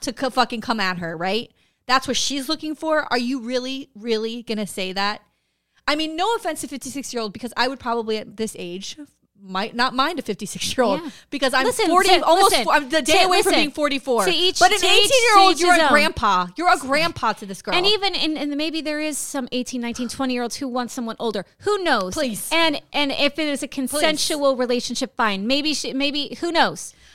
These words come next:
Speaker 1: I love
Speaker 2: But
Speaker 1: my
Speaker 2: this is not
Speaker 1: It's not okay.
Speaker 2: This is
Speaker 1: And
Speaker 2: not
Speaker 1: aggressive?
Speaker 2: okay. No, this is a, a,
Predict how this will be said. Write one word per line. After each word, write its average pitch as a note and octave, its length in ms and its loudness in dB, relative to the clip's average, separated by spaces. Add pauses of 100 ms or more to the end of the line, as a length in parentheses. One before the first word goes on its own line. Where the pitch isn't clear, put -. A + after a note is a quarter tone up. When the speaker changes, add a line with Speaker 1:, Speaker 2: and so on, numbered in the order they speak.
(220)
Speaker 1:
I C#4+ 160 0
love D#4+ 220 0
Speaker 2:
But D#4 120 4
Speaker 1:
my E4 80 -2
Speaker 2:
this E4+ 220 0
is D#4+ 160 -4
not C#4 480 4
Speaker 1:
It's B3+ 100 -8
not C4 220 0
okay. F#3+ 480 -4
Speaker 2:
This G#3+ 180 0
is C4+ 160 -4
Speaker 1:
And C4+ 80 0
Speaker 2:
not C4+ 160 4
Speaker 1:
aggressive? C4 380 2
Speaker 2:
okay. G#3 720 -4
No, A#3 720 0 (100)
this E4 180 -6
is F#4+ 100 -6
a, G4 40 -2
a, E4 280 -2